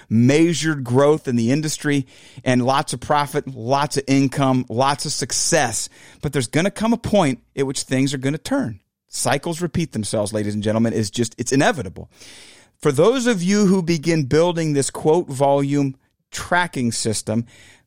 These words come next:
measuring your closed sales, you will have a pattern. You will have two or three years of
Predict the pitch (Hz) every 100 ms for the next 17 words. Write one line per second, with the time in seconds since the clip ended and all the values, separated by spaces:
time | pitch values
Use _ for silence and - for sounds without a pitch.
0 | _ - 98 139 156 165 175 160 - 170
1 | 165 - 147 127 123 123 - _ _ _
2 | - 120 160 214 214 214 196 160 175 165
3 | 139 123 - - 165 139 110 123 147 131
4 | 110 - 165 196 190 - 160 160 143 135
5 | 139 117 107 101